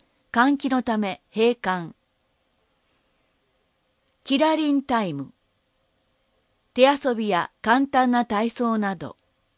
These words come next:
子育てホット講座、ベビーマッサージ。予約が必要。詳しくは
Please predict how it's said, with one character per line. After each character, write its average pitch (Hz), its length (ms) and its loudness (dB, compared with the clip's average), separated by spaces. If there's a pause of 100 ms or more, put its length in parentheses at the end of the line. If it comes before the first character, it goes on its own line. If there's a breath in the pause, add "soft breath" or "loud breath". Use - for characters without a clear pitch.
(1300)
子 247 120 -2
育 269 300 0
て 220 160 -2
ホ 208 160 -2
ッ 214 60 -6 (160)
ト - 140 0
講 233 300 0
座、 135 260 -10 (540)
ベ 233 160 6
ビ 285 220 2
ー - 20 2
マ 269 80 4
ッ 262 60 2
サ 240 260 -2
ー 185 100 -6
ジ。 151 260 -14 (680)
予 226 100 6
約 262 280 4
が 269 120 4
必 - 320 -8
要。 180 380 -4 (1600)
詳 277 200 4
し - 120 -10
く - 140 -12
は 185 220 0